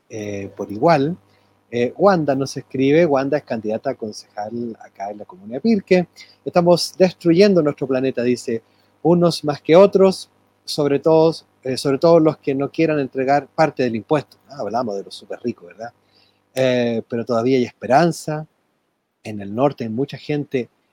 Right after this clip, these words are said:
que cuida la madre tierra, se toman los lugares públicos y reforestan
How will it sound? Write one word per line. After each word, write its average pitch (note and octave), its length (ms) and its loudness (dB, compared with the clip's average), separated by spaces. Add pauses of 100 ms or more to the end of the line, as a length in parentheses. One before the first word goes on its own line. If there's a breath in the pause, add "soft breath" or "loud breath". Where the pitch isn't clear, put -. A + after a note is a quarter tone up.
(180)
que - 140 -12
cuida F#3 500 2
la B2+ 120 -4
madre C3 400 -6
tierra, E3+ 560 -4 (120)
se - 220 -14
toman B2 340 -8
los G2 120 -14
lugares F#2 360 -14
públicos F#3+ 480 -6
y - 60 -20
reforestan G#2+ 720 -16